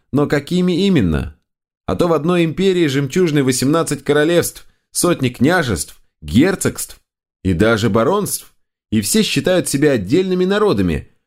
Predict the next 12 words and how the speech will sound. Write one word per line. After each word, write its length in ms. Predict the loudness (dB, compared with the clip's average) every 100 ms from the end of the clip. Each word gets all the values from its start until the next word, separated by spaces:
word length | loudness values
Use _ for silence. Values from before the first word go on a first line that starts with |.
| _
а 100 | -4
себя 360 | -2 2 2
лучше 340 | 2 0 -2 -4
соседей, 540 | -2 0 0 2 0
хоть 220 | 0 -4
и 40 | 0
говорят 400 | 2 4 2 0
с 80 |
ними 200 | -2 0
на 140 | 0 0
одном 240 | -2 0
языке». 500 | 0 -2 -2 -2 -4